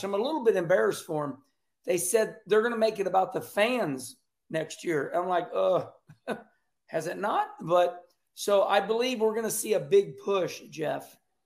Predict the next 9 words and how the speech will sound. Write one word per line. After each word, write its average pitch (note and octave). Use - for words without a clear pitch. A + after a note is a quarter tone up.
next F3+
year F3+
in D#3+
getting F#3
back D#3+
to F3+
the D3+
fan F3+
experience. F3